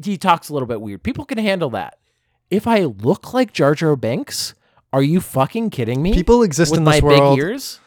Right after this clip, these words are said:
Speaker 2: I, I would
Speaker 1: Ugh.
Speaker 2: learn sign language as a backup. You know, like, people
Speaker 1: Yeah, I
Speaker 2: exist
Speaker 1: can
Speaker 2: in this
Speaker 1: live.
Speaker 2: work with, uh, with, in this world without, without voice. It's, it's possible. You can't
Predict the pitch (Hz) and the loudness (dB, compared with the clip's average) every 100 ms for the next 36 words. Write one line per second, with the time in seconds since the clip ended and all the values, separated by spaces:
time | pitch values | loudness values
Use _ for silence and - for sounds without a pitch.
0 | _ _ 143 139 139 180 147 143 143 143 | _ _ -4 2 4 4 2 -2 -2 -2
1 | 131 135 147 139 113 113 110 123 127 117 | -4 -4 -4 -4 -4 -6 -8 -6 -6 -4
2 | 113 131 - 92 _ _ _ - 123 123 | -2 -2 -4 -10 _ _ _ -14 -6 -4
3 | 135 120 - - 127 180 180 135 147 185 | -2 -4 -4 -6 -2 0 2 2 0 -2
4 | 139 131 135 127 131 117 127 120 131 - | -2 0 0 0 -2 -2 -2 -2 -4 -4
5 | 139 131 - 123 113 113 110 - _ _ | -4 -4 -2 -2 0 0 -2 -4 _ _
6 | _ _ _ 113 117 107 110 120 107 - | _ _ _ -8 -4 -4 -6 -10 -10 -12
7 | - - - 131 123 104 95 - - _ | -18 -20 -4 -2 -2 -6 -12 -14 -20 _
8 | 131 151 - 277 | -12 -8 -2 -2